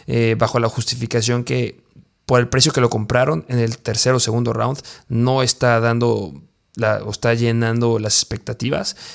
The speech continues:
Entonces, esta semana, aguas, podría dar una mala semana. A lo mejor pueden esperarse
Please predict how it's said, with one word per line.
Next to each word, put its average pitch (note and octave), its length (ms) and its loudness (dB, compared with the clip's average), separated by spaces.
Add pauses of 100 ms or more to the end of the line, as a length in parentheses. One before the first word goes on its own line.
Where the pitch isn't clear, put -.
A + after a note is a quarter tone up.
(140)
Entonces, D3 1040 0 (240)
esta D3 180 4
semana, C3+ 440 2 (480)
aguas, E3+ 380 2
podría B2+ 240 2
dar B2+ 80 2
una B2 100 2
mala A#2+ 160 2
semana. C3 280 2
A - 20 2
lo B2 80 0
mejor A#2+ 180 -2
pueden A#2+ 240 2
esperarse A#2 600 -2